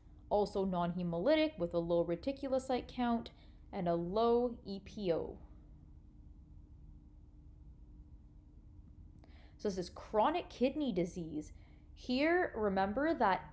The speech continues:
E P O is made in the kidney,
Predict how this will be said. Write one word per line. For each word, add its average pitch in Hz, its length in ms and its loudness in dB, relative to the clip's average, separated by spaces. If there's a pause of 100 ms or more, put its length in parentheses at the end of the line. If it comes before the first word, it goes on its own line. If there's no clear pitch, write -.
(160)
E 240 120 -2
P 285 320 4
O 208 200 6
is 180 180 0
made 185 520 0 (360)
in 202 140 -2
the 185 80 -2
kidney, 214 580 -4